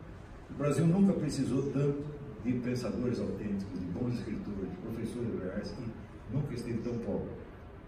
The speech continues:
E eu estou lutando como um louco para que isto, esta situação não se prolongue, para que a próxima geração tenha dias melhores e possa descobrir caminhos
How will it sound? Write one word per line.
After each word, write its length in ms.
E 220
eu 120
estou 240
lutando 460
como 200
um 120
louco 280
para 180
que 160
isto, 200
esta 220
situação 600
não 160
se 120
prolongue, 420
para 140
que 80
a 40
próxima 440
geração 460
tenha 320
dias 240
melhores 580
e 200
possa 260
descobrir 600
caminhos 520